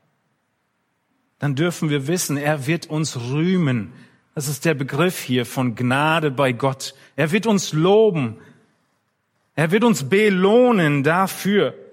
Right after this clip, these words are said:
für diese Schwierigkeiten, die wir jetzt durchgehen. Das meint Petrus, wenn er sagt, das ist Gnade bei Gott. Du wirst den Zuspruch und das Lob Gottes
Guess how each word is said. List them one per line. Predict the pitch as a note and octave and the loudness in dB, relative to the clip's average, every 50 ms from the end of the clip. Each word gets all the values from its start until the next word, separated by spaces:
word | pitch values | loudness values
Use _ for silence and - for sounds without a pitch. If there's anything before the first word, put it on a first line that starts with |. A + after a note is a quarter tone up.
| - _ _ _ _ _ | -20 _ _ _ _ _
für | - - D#3 | -6 -4 -2
diese | C#3 D3 E3+ G3+ G3+ G3+ G#3 G3+ G3+ G3 G3 - - - - _ _ _ _ _ _ _ _ _ _ _ _ _ _ _ | 0 0 0 0 2 2 2 2 2 2 -2 -6 -16 -20 -20 _ _ _ _ _ _ _ _ _ _ _ _ _ _ _
Schwierigkeiten, | - - - - D3 E3+ F#3+ G3+ F3+ F3+ D#3 - - - E3+ E3 F3 F3 - F3+ F3 | -16 -12 -8 -4 0 2 2 4 2 2 0 -2 -2 0 0 0 0 -2 -4 -2 -2
die | E3 C#3+ | -2 0
wir | C3+ C#3 C3 | 0 0 2
jetzt | B2 D3 D3+ D3 - - - - | 2 2 0 -2 -4 -8 -4 -4
durchgehen. | C#3 C#3+ C#3+ C3+ - - - B2+ B2 A#2 A2+ G#2 F#2+ G#2 - _ _ _ _ _ _ _ _ _ _ _ _ _ _ _ | -2 -2 -2 -4 -6 -6 -4 -2 -2 -2 -2 -6 -8 -12 -18 _ _ _ _ _ _ _ _ _ _ _ _ _ _ _
Das | _ E3+ D#3+ - | _ -8 -6 -2
meint | - E3 E3 F3 D#3+ - - | -2 0 0 0 -2 -2 -2
Petrus, | E3+ E3+ F3 - - D3+ C#3+ A#2+ - | -2 -2 -2 -2 -4 -4 -4 -2 -2
wenn | - C3 C3+ | -2 0 0
er | C3 B2 | 0 0
sagt, | A#2+ C#3+ D3+ B2+ A#2 A#2+ A#2 - - - - - _ _ _ _ _ _ - | 0 0 2 2 2 0 -2 -4 -10 -16 -16 -18 _ _ _ _ _ _ -4
das | C3 C3+ C#3+ C3+ - | -2 -2 -2 -4 -6
ist | - D3+ D#3 - - - | -6 -6 -6 -6 -6 -6
Gnade | - B2+ B2 A#2 A2+ A2+ A2+ A2+ A2+ A2 | -4 -2 0 0 0 0 0 -2 -2 -2
bei | A2+ B2 A#2+ | 0 -2 -2
Gott. | A#2 A#2 C3 C3 A2+ - - - - | -2 -2 -2 -2 -2 -4 -8 -8 -4
Du | D3 D3+ D#3+ C#3+ C3+ | -2 -2 -2 -2 0
wirst | D#3+ A3 B3+ C4+ C4 - - | 0 2 2 2 0 -2 -4
den | - D#3+ D3 | -4 -4 -2
Zuspruch | B2+ - - - G#3 A3+ A3 - - - - G#3 G3+ G3 - | -4 -4 -4 -2 0 0 0 -2 -6 -4 -2 -2 -2 -2 -2
und | - | -2
das | C#3 C3+ A#2+ - - | -2 -2 -2 -4 -2
Lob | C3+ C#3 D3+ D3+ - - | -2 -2 -2 -4 -6 -4
Gottes | - C3 B2+ - - A2 G2+ - - - - | -4 -4 -4 -4 -6 -8 -8 -8 -10 -14 -16